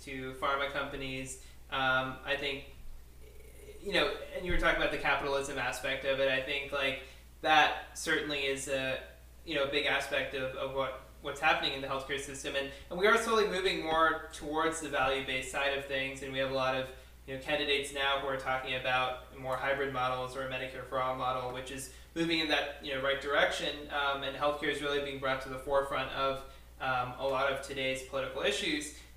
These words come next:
um, as it rightly should. Um, but I think we're still a bit of a ways away from being able to, um,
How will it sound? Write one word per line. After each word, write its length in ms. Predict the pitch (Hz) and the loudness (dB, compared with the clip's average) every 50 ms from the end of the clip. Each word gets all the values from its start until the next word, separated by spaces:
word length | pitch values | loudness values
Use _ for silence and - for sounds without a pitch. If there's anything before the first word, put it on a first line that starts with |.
| - | -4
um, 240 | - 139 139 139 139 - | -2 0 0 0 2 4
as 180 | 151 151 147 | 4 4 4
it 80 | 143 135 | 4 2
rightly 280 | 143 139 139 139 139 | 2 2 0 0 -2
should. 380 | 139 - 180 190 190 180 - - - - - | -2 2 6 8 8 8 6 4 0 -4 -2
Um, 260 | 147 143 139 135 - | 0 0 0 2 2
but 100 | - 147 | 2 2
I 80 | 143 - | 2 2
think 260 | 180 185 170 170 165 | 2 0 -2 -2 -2
we're 80 | 156 - | -4 -4
still 380 | - - - 180 180 180 170 | -4 0 4 6 8 8 6
a 20 | 165 | 6
bit 100 | 165 160 | 4 2
of 120 | 160 147 | 2 2
a 40 | 147 | 2
ways 240 | 143 143 143 143 151 | 2 2 2 2 2
away 480 | 143 135 139 139 139 139 135 135 135 | 0 2 2 4 4 4 4 4 2
from 180 | 135 143 139 139 | 0 -4 -4 -4
being 220 | 139 139 139 139 | -4 -4 -4 -2
able 260 | 139 135 135 131 135 135 | 0 0 0 0 -2 -4
to, 480 | - - - 143 135 135 135 135 135 - - - - - - - | -4 -4 -4 -2 -2 -2 -2 -2 -4 -6 -12 -14 -16 -14 -8 -4
um, 440 | 143 139 135 131 131 131 131 131 | -2 0 2 2 0 -2 -4 -8